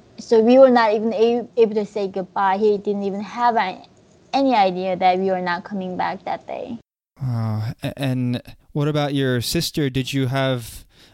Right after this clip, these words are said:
Speaker 2: a s-, uh, idea of when you would be able to see her again?
Speaker 1: <laughs> So we are so naive, right?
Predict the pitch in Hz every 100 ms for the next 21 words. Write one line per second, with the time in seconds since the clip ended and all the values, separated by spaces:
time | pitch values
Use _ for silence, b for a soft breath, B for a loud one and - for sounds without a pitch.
0 | - 120 - - 127 120 120 117 123 120
1 | 143 139 135 127 120 110 131 - - 131
2 | 131 131 127 123 123 117 123 123 120 120
3 | - 117 113 110 104 - - 147 170 180
4 | 180 185 185 180 _ _ - - - -
5 | - 262 285 339 466 415 - - - 294
6 | 285 - 294 269 233 226 254 262 196 208
7 | 190 190 202